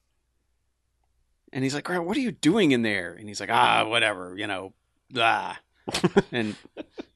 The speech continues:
Speaker 2: "You'll
Speaker 1: 'cause, 'cause
Speaker 2: thank me. You'll
Speaker 1: yeah.
Speaker 2: thank me when the time comes."
Speaker 1: Yeah, 'cause it's implied, you know, he's had this conversation with her that he never gets anything he likes for Christmas. It's always practical stuff,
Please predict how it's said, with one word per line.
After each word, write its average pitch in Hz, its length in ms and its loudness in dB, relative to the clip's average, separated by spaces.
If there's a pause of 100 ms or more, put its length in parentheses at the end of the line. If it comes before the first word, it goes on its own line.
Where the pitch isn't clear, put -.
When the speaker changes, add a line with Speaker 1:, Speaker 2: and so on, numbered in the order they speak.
(440)
Speaker 2:
"You'll 170 140 10
Speaker 1:
'cause, - 20 4
'cause 185 180 10
Speaker 2:
thank 135 120 -2
me. 101 200 6
You'll 165 160 8
Speaker 1:
yeah. - 120 8
Speaker 2:
thank 156 120 8
me 127 100 8
when 110 120 8
the 110 60 8
time 107 260 6
comes." 80 320 4
Speaker 1:
Yeah, 160 160 8
'cause 175 160 6
it's 220 160 6
implied, 151 480 6
you 160 100 8
know, 143 120 10
he's 143 200 4
had 151 140 8
this 131 100 2
conversation 120 460 4
with 107 100 0
her 117 240 6
that 107 200 2
he 120 100 2
never 131 280 8
gets 123 220 4
anything 117 320 2
he 110 100 -4
likes 110 280 2
for 113 100 -8
Christmas. 110 680 -2
It's - 180 -6
always 104 240 2
practical 110 560 -2
stuff, 107 640 2